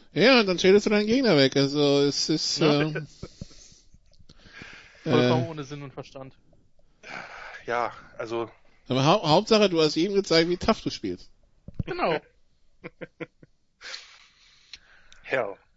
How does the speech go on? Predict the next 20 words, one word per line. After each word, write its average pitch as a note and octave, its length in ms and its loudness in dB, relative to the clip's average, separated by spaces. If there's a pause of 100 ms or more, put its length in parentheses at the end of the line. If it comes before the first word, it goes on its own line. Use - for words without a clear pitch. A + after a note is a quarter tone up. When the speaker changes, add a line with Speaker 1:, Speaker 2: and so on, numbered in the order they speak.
(560)
Speaker 1:
Also C#3 200 -2
Venables A#3 720 0 (1080)
ist - 180 -4
der D#3+ 80 4
drittbestbezahlte E3+ 1000 0
Coordinator D3+ 600 -2
im C3 100 -6
College F3 380 -2
Football, G#3+ 460 -2
zwei D3+ 240 0
Komma E3 240 -4
vier E3 160 -4
Millionen C#3+ 360 -2
im B2 120 -4
Jahr, C#3+ 400 2 (100)
hinter C#3 640 2
Sarkisian F3+ 880 -4 (800)
und D3 440 2
Auburns E3 440 2
Defen-, D3 340 0